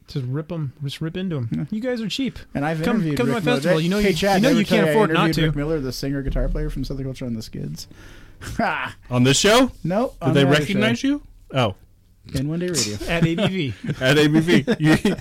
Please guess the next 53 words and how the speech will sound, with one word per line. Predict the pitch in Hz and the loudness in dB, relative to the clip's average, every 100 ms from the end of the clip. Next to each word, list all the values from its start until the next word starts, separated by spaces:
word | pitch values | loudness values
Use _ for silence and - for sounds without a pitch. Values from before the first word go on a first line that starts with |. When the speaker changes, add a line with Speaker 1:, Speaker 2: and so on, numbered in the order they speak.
| - - | -4 -2
Speaker 3:
so | - | 2
you | 139 147 | 4 4
talked | 190 165 - | 4 2 0
to | 113 | -8
them. | 110 | -6
Speaker 1:
Linfest. | 175 160 147 113 - - 160 - - | -6 -6 -8 -10 -8 -6 -6 -8 -8
Speaker 2:
On | 123 | -6
the | 147 | -6
phone. | - 117 - | -6 -10 -10
Speaker 3:
Very | - 107 104 | -4 0 0
cool. | - 170 147 | 2 0 2
Oh, | 135 139 120 | 2 4 4
it | 127 | 4
was | 156 135 | 2 2
a | |
phone | 127 120 107 | 0 0 0
Speaker 2:
<laughs> | |
It | |
was | 104 | 0
Speaker 3:
interview. | 220 196 | -2 -2
Speaker 2:
a | |
phone | 156 | -2
interview | 135 120 120 | -2 -4 -6
from | 165 160 | -4 -6
his | 160 | -6
farm. | - 117 107 | -8 -8 -4
Speaker 3:
<laughs> | - - 285 - 330 254 370 262 240 - - - - - 240 233 | -4 -2 -2 0 0 2 2 2 -2 -2 -8 -10 -20 -8 -4 -2
At | 139 131 | -2 0
Jester | 127 120 113 | 0 -2 -6
King. | 104 101 | -10 -8
Speaker 2:
Yeah. | 143 127 - - - - - - - - 226 | -8 -10 -14 -20 -20 -20 -20 -20 -20 -12 -8
All | |
right, | 233 - | -8 -6
Marcus, | 180 170 196 - - | -4 -2 -4 -6 -12
three. | - 151 | -8 -2
Speaker 1:
Uh, | 175 190 185 185 185 180 | 0 0 0 0 0 -2
so | - 175 | -2 -2
going | 151 180 190 | 0 0 0
along | 180 175 175 | -2 -2 -2
with | 170 | -4
the | 165 | -4
unique | 156 160 135 | -2 -2 -2
beer | 139 151 156 | -2 -2 -2
theme. | - 165 170 190 - | -2 0 0 -2 -4
Speaker 3:
Wait, | 185 202 | 0 2
why | 170 202 | 4 4
isn't | 196 196 185 | 4 2 0
your | 175 | -2
phone | 190 175 143 | 0 2 2
out? | 110 101 | 0 -2
Where's | 139 165 165 | 0 2 0
your | 160 | -2
list? | 151 143 104 - | 0 0 -2 -6